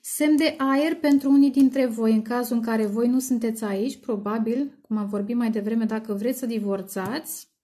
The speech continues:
poate să fie ori un avocat, o avocată, ori o decizie exterioară care vă influențează.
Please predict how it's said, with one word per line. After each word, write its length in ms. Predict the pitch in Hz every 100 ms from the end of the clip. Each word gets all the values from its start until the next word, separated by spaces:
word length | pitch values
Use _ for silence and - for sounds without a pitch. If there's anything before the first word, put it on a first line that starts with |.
| _
poate 300 | 247 269 277
să 160 | 262 220
fie 580 | 220 254 285 285 - _ _ - _ - _ - _ _ _ _ _ _ _ _ _ _
ori 240 | 233 269 294
un 80 |
avocat, 520 | 302 277 262 269 277 277
o 40 |
avocată, 960 | 262 247 254 262 262 - 262 262 262 254 - _ _ -
ori 300 | 240 254 254
o 280 | 254 247 233
decizie 920 | 233 226 254 247 226 254 269 277 277 - - _ _ - - _ _ _ _ _ _ _ _ _ _ _ _ _ _ _ _ _
exterioară 800 | 254 240 - - 240 240 233 240
care 260 | 240 247 233
vă 160 | 226 233
influențează. 1080 | 226 220 226 220 208 226 214 196 - -